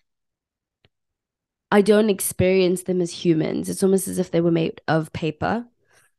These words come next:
like a cardboard cutout. It's the best way I can use to explain it. And I started to see that in, in the T V as well. So I was watching,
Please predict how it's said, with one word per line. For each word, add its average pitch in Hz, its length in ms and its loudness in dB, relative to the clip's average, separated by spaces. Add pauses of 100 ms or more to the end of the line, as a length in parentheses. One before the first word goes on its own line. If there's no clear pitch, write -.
(120)
like 170 160 -8
a 165 60 -4
cardboard 160 500 -2
cutout. 156 480 -6
It's - 1120 -20
the 160 60 -10
best 151 180 -14
way 160 360 -10 (100)
I 165 100 -6
can - 640 -12
use 170 300 -4
to - 160 -10
explain 165 420 -4
it. - 220 -4 (1200)
And 226 500 0 (380)
I 220 100 2
started 233 340 2
to 220 100 -2
see 220 200 -2
that 202 220 2
in, 196 260 2 (100)
in 196 120 2
the 185 80 2
T 208 340 -2
V 214 300 4
as 165 120 0
well. - 300 -6
So - 160 -6
I 190 80 0
was 202 160 -2
watching, 254 760 -2